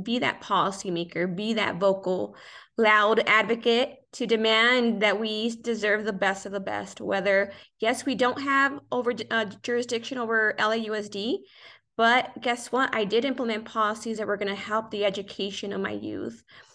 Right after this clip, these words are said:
Or when it comes to county services, I was very involved of what my community deserves. So that's what I did.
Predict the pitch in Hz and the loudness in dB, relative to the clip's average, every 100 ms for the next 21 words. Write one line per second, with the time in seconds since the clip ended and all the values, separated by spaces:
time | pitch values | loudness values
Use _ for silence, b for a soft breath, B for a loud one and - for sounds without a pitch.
0 | b _ 226 233 247 247 226 226 226 262 | b _ 2 4 6 4 2 0 0 -4
1 | 226 247 226 240 226 226 240 233 269 262 | -4 -8 -6 -2 0 0 -2 -2 -2 -2
2 | 233 214 226 - 202 196 196 202 226 214 | -2 -2 -2 -2 -4 -2 0 2 0 -2
3 | 190 196 220 214 202 175 - B B _ | 0 2 0 -2 -6 -8 -16 B B _
4 | 226 240 262 262 233 214 208 196 190 180 | 0 2 2 0 0 0 0 -2 -2 0
5 | 175 202 233 - _ _ _ _ - 254 | -2 -4 -10 -18 _ _ _ _ -2 0
6 | 269 330 277 233 285 294 370 | 2 2 0 2 4 4 4